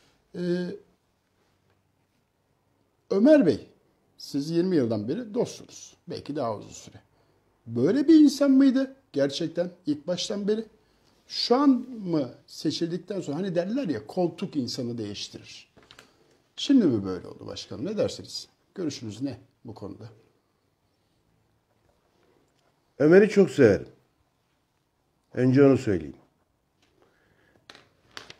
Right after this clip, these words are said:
Speaker 2: Telefonunu, telefonundan silecek kadar öfkeli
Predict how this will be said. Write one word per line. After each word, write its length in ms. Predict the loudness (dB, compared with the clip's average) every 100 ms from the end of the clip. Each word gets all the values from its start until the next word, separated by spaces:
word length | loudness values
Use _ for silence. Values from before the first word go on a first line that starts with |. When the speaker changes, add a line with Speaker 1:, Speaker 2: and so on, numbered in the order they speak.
| _ _ _ -6
Speaker 2:
Telefonunu, 920 | 2 4 4 4 4 4 6 4 2 -6 _ _ _ _ _ _ _ _ _ _ _ _ _ _ _ _ _ _ _ _ _ _ _ _ _ _ -2
telefonundan 800 | 4 4 4 4 4 6 4
silecek 600 | 2 -6 -4 2 2 2 0
kadar 240 | 0 2
öfkeli 640 | 2 0 0 4 4 2